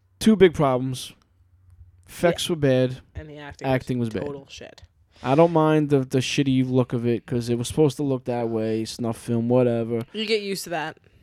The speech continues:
Speaker 1: But here's the whole, here's the crux of these kind of movies. It has to look real.
Speaker 2: And it didn't.
Speaker 1: It looked bad.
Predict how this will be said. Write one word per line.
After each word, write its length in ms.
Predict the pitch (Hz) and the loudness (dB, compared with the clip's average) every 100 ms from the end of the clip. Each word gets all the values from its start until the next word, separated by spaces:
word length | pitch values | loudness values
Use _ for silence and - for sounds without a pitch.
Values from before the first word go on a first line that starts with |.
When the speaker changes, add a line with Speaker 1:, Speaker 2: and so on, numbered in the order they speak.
| _ _ _ - | _ _ _ 4
Speaker 1:
But 300 | 180 143 - _ _ | 8 8 6 _ _
here's 360 | 151 143 170 160 | -6 4 6 6
the 160 | - 156 | 4 6
whole, 280 | 175 175 - _ _ _ - | 8 8 4 _ _ _ -2
here's 200 | 226 262 | 0 4
the 100 | 196 | 2
crux 680 | - - - 175 139 - - | 2 -4 2 2 2 -4 0
of 180 | 139 131 | 0 0
these 200 | 143 131 | 0 -2
kind 240 | 151 139 | -4 -2
of 60 | 131 | 0
movies. 480 | 139 131 143 - - _ _ _ | 0 2 0 -2 -14 _ _ _
It 140 | 139 | 0
has 300 | 139 180 196 - | 2 4 2 6
to 80 | |
look 260 | 175 165 139 | 6 8 4
real. 380 | 135 123 98 104 _ - | 4 4 2 -4 _ -12
Speaker 2:
And 160 | 160 | -10
it 120 | 151 - | -10 -8
didn't. 540 | 160 165 160 - - - _ _ _ | -6 -4 -6 -10 -16 -20 _ _ _
Speaker 1:
It 160 | - 127 | -4 2
looked 220 | 165 156 | 2 4
bad. 320 | 139 95 - | 4 4 -4